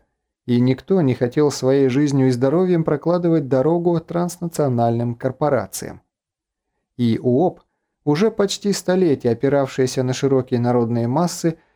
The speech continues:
не желающие подыхать на загаженной земле, не желающие воевать больше друг с другом и вытеснявшие их волю с помощью референдумов, оказалась заложником созданной им системы. Крупный бизнес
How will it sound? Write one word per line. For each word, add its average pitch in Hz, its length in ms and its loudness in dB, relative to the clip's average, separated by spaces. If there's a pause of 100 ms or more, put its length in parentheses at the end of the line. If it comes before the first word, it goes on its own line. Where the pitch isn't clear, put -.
(180)
не 214 140 0
желающие 127 600 2
подыхать 123 480 0
на 123 100 -2
загаженной 113 600 0
земле, 120 540 0 (320)
не 147 200 2
желающие 139 680 2
воевать 127 400 2
больше 123 360 -2
друг 117 260 -2
с 107 40 -8
другом 156 460 0 (380)
и 202 120 0
вытеснявшие 175 920 0
их 156 260 -4
волю 156 320 2
с 147 80 -6
помощью 151 480 0
референдумов, 180 880 0 (480)
оказалась 143 640 -2
заложником 143 960 0
созданной 117 640 -4
им 113 260 -6
системы. 107 640 -8 (1120)
Крупный 143 440 0
бизнес 190 520 0